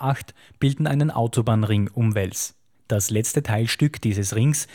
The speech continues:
den als Welser Westspange bezeichneten Abschnitt der A acht zwischen dem Knoten Voralpenkreuz bei Sadlett und der Anschlussstelle Wels West,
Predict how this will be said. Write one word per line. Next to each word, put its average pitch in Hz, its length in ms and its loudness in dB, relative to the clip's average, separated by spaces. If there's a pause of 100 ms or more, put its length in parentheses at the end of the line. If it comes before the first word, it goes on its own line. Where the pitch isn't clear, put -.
(180)
den 127 180 2
als 117 320 -2
Welser 117 380 2
Westspange 117 540 0
bezeichneten 110 600 -2
Abschnitt - 560 -2
der 104 180 2
A 104 300 -2
acht - 220 -4 (240)
zwischen 139 300 0
dem 123 140 0
Knoten 123 380 0
Voralpenkreuz 110 920 0
bei 101 140 2
Sadlett 107 460 -2 (320)
und 143 220 4
der 160 160 2
Anschlussstelle 110 720 0
Wels 101 260 -2
West, 110 300 0